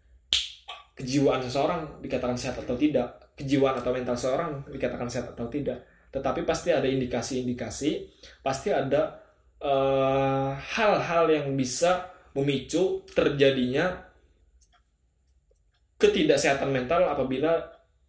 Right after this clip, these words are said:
hal tersebut terus dilakukan dan bertumpuk semakin banyak. Jadi, eh, bagaimana kesehatan mental pada seseorang itu tergantung bagaimana kita bisa merawat psikis dan perasaan kita sendiri.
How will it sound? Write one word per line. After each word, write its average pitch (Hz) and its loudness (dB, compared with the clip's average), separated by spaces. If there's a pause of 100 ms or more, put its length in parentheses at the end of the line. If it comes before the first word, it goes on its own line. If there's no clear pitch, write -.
(100)
hal 143 -4
tersebut 147 -2
terus 135 -4
dilakukan 123 -2
dan 135 -2
bertumpuk 123 -6
semakin 113 -10
banyak. 110 -10 (760)
Jadi, 123 0 (880)
eh, 131 4
bagaimana 127 0
kesehatan 127 -2
mental 123 -2
pada 123 -2
seseorang 120 -2
itu 160 0 (1700)
tergantung 170 4
bagaimana 151 2
kita 160 -2
bisa 151 0
merawat 139 0 (840)
psikis 180 -2
dan 147 0
perasaan 139 -2
kita 139 -6
sendiri. 123 -2